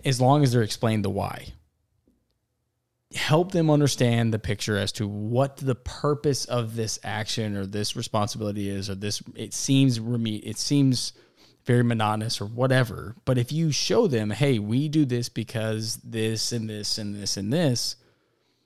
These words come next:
then it's way different. You get a, get a, "Oh, okay, that makes sense.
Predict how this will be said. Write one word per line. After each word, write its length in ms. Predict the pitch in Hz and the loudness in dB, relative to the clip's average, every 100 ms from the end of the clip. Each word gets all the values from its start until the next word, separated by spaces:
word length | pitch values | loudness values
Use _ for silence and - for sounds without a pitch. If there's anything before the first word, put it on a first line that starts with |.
| _ | _
then 360 | 117 113 135 143 | -10 2 4 4
it's 200 | 117 - | 2 -2
way 460 | 101 113 127 127 | -6 -2 0 0
different. 440 | 113 101 - 67 - | 0 -4 -6 -12 -12
You 140 | - 113 | -4 0
get 140 | 120 | 2
a, 180 | 120 117 | 2 0
get 200 | 117 120 | 0 -2
a, 60 | 117 127 | -2 -6
"Oh, 280 | 160 196 143 | -2 2 4
okay, 380 | 147 104 110 120 - _ _ _ _ | 2 -2 -8 -12 -18 _ _ _ _
that 280 | 117 110 104 | -4 0 0
makes 240 | 117 127 - | 0 -2 -2
sense. 420 | 214 - - | -4 -4 -8